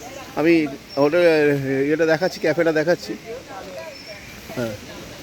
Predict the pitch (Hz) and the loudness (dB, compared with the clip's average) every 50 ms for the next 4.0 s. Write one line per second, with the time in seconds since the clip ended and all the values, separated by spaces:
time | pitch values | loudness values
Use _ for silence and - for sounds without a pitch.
0 | - - - - - - - - 143 135 - 165 160 160 160 156 143 139 165 160 | -14 -14 -14 -14 -10 -4 0 2 2 2 4 2 2 2 2 0 -2 -4 -6 -6
1 | - 196 190 - - - - - - - 131 151 165 185 175 143 120 - - - | -6 -8 -10 -12 -14 -16 -12 -12 -10 -6 -4 -4 -2 0 -2 -2 -4 -6 -10 -18
2 | - - - - - - - - - - - - 175 190 202 185 143 123 127 143 | -18 -18 -18 -18 -20 -20 -20 -20 -20 -12 -2 2 4 4 6 4 4 2 2 2
3 | 151 160 160 165 175 175 160 151 139 139 143 139 147 135 151 131 123 139 156 | 2 2 2 2 2 2 2 2 2 2 2 2 0 0 -2 -2 -2 -2 -4